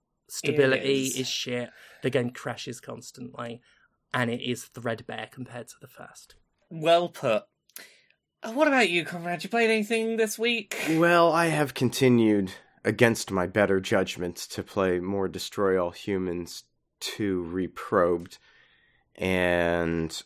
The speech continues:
Speaker 3: um, so, like, you know, I mentioned last week, yeah, the game's pretty crude, and it's not, like, necessarily extremely offensive, but I could see
Speaker 1: Yeah.
Speaker 3: how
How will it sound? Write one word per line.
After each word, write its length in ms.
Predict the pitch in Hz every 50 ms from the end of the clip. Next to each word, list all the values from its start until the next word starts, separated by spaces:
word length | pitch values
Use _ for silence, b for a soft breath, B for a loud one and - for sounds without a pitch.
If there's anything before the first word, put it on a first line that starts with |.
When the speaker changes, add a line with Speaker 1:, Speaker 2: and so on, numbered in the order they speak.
| -
Speaker 3:
um, 640 | - 90 90 85 82 85 82 82 80 76 76 71 - _ _ _ _ _ _ _ _ _ _ _ _ _ _ _ _ _ _ - - B B B B B
so, 400 | B - 220 208 170 180 170 - - _ _ _ _ _ _ _ _ _ _ _ _ _ _ _ -
like, 240 | 170 190 185 185
you 120 | 214 247 262
know, 60 | 196
I 100 | 160 190
mentioned 520 | 196 143 110 107 - - 107 123 113 -
last 320 | - 101 98 92 92 - -
week, 200 | 98 104 - -
yeah, 120 | 110 92
the 80 | 87 90
game's 320 | 85 95 92 92 - -
pretty 360 | - _ - 110 101 90 87
crude, 680 | - - - - - - 87 87 82 82 87 92 95 95
and 140 | 98 98 101
it's 240 | 101 95 - - -
not, 200 | 95 92 90 90
like, 280 | 92 95 98 - - _ _ _ _ _ _ _ _ _ _ _ _
necessarily 1120 | - 127 123 117 104 - - - - - - 107 98 95 98 95 98 95 92 90 - - 95
extremely 760 | 101 - - - - - - - 98 101 101 104 98 95 92
offensive, 840 | 90 95 - - - 90 90 92 87 - - 87 95 131 165 160 - -
but 220 | - 107 104 -
I 120 | 113 104 101
could 200 | - - 95 -
see 300 | - - - - 95 95
Speaker 1:
Yeah. 120 | 92 -
Speaker 3:
how 360 | 92 92 90 92 92 98 92